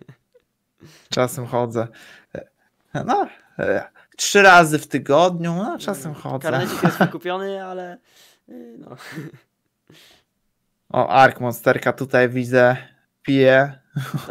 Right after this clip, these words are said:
Speaker 1: Tak, nawet nie widziałem, spoko. To chyba, nie wiem, czy nie mamy coś inaczej?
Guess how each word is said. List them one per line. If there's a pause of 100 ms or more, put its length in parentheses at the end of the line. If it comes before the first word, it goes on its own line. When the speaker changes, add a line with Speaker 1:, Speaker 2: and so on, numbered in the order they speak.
Speaker 1:
Tak,
nawet
nie
widziałem,
spoko. (160)
To
chyba,
nie
wiem,
czy
nie
mamy
coś
inaczej?